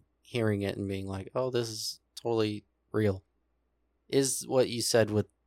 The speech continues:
like, no information outside of that.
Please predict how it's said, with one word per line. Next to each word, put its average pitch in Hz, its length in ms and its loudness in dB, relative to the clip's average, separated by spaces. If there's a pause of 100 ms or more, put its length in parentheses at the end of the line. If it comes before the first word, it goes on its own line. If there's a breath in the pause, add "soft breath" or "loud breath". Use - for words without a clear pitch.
(120)
like, 107 380 0 (180)
no 120 300 6
information 104 760 2
outside 98 480 2
of 101 100 -2
that. 117 340 -2